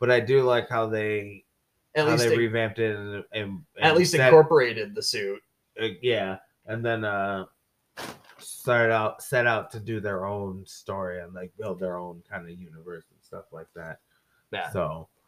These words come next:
Speaker 2: Well, Bat in the Sun does a lot of fucking promotional work between, with Power Rangers. Like, they did, uh, that whole entire, like, six-minute long short movie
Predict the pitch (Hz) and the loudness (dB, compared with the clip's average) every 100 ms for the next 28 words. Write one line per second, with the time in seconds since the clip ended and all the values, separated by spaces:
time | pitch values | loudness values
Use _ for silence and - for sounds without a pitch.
0 | _ - 190 226 196 139 147 226 247 147 | _ 0 6 6 6 4 6 6 2 -2
1 | 180 170 156 139 143 139 123 139 247 117 | 0 0 0 2 4 4 2 2 0 -2
2 | 107 117 117 110 120 113 110 120 113 113 | -4 -4 -4 -6 -4 -2 -2 -4 -2 -2
3 | 110 - 110 - 120 117 98 120 113 - | -4 -6 -8 -4 -4 -4 -6 -6 -6 -4
4 | 127 113 110 110 110 107 110 - - _ | -2 -2 -4 -8 -8 -6 -4 -6 -8 _
5 | _ _ _ _ _ _ - 131 107 113 | _ _ _ _ _ _ -4 -4 -4 -8
6 | 123 131 135 131 123 120 120 139 139 143 | -2 4 6 6 2 0 -2 -2 0 2
7 | 131 131 127 127 120 117 110 - - _ | 4 4 2 2 0 -2 -6 -14 -20 _
8 | _ _ _ - - 160 147 147 143 147 | _ _ _ -12 -4 -4 0 -2 0 0
9 | 135 - 147 156 156 165 208 220 226 | -2 0 2 2 0 -2 -2 -4 -8